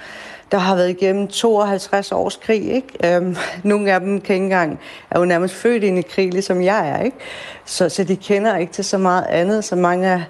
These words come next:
kvinderne har også mistet deres stemme, de har mistet deres vilje, deres håb, øhm, og, og er jo simpelthen så bange. Og det, man også glemmer, hvis man sammenligner det med Syrien, det er,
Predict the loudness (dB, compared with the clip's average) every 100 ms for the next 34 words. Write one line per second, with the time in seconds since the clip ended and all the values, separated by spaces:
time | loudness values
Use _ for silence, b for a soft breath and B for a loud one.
0 | -14 -2 0 2 2 0 2 0 0 -4
1 | 0 0 0 -2 -2 -4 -8 -2 0 2
2 | 0 0 0 2 2 0 -2 -2 -2 -2
3 | 0 2 2 0 -4 -8 -6 0 2 0
4 | -8 B B B B -4 0 2 2 0
5 | 0 -2 -2 0 2 0 -2 0 0 0
6 | -2 -2 0 -2 -4 -2 0 2 0 0
7 | 2 2 0 0 0 2 2 0 0 0
8 | 0 0 2 2 2 2 2 0 0 0
9 | 0 0 -2 -2